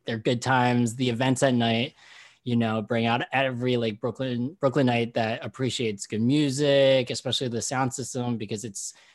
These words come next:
you know, put together by, you know, the great Devon Turnbull, who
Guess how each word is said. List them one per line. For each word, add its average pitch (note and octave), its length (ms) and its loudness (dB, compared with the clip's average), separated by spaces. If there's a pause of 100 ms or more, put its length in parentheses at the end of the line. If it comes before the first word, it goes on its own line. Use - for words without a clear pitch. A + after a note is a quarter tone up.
you A#2 100 -4
know, G#2+ 80 -4
put A#2 180 -8
together A2+ 440 -2
by, G#2 600 -4
you A2 80 -10
know, G2 120 -8
the G#2+ 120 -10
great A2+ 220 -4
Devon A2+ 580 -2 (380)
Turnbull, C#3 540 2
who B2 260 -4